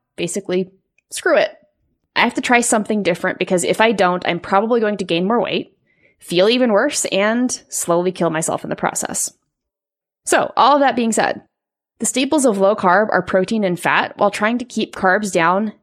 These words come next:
as much as possible. And this means different things for different people. It's why we don't prescribe a number of carbs for you to have to eat.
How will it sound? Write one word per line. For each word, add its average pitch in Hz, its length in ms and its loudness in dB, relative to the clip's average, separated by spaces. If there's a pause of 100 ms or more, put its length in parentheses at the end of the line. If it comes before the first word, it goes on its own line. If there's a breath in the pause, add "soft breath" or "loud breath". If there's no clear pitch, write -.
as 175 140 -2
much 170 480 -2
as - 160 -6
possible. - 560 -4 (520)
And 147 120 -4
this - 180 0
means 277 240 4
different 202 360 0
things 135 360 -4
for 208 140 0
different 175 400 -4
people. 196 440 -2
It's - 140 -10
why 160 120 2
we 185 120 2
don't 185 200 0
prescribe 180 460 2
a 185 40 0
number 175 240 2
of 175 80 -2
carbs 170 400 0
for - 80 -8
you 156 80 -2
to 165 60 -2
have 156 220 0
to - 140 -8
eat. 208 260 -2